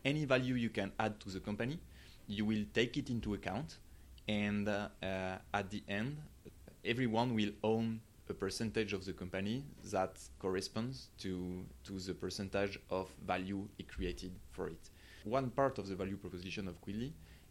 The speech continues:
is that we come with the rules to account it. How is it possible to compare, I use my car to go, uh, from Toulouse to Paris, and I worked three hours for Quidly? Well,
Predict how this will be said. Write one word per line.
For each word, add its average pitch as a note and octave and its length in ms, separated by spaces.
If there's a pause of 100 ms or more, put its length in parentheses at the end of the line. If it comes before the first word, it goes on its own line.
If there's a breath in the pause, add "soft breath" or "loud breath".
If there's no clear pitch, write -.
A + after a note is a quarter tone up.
is F#2+ 140
that G#2+ 240
we A2 120 (100)
come B2 280
with G2+ 220
the F#2+ 80
rules G2 580
to F#2+ 100
account F#2 300
it. - 80 (160)
How A#2+ 120
is A#2 120
it A2+ 140
possible A2 360
to G#2+ 180
compare, G#2 680 (180)
I G#2 40
use G#2+ 320
my G2 160
car G2 420
to G2 100 (120)
go, F#2 540
uh, F2+ 240
from F#2+ 240
Toulouse G2 320
to - 100
Paris, G2+ 540 (300 soft breath)
and A2 300 (100)
I G2+ 140
worked G2+ 380
three G#2 280
hours G2+ 320
for F#2+ 140
Quidly? F#2 360 (520 loud breath)
Well, A2 360